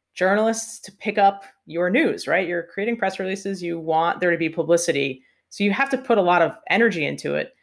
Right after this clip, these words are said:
But you've gone through this exercise so many times in such a short period of time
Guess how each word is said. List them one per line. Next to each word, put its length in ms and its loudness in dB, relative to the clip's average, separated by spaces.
But 80 -2
you've 180 -4
gone 300 4
through 140 -2
this 200 -2
exercise 720 -2
so 320 0
many 180 2
times 400 0
in 60 -12
such 160 -8
a 60 -14
short 340 -4
period 340 0
of 80 0
time 440 2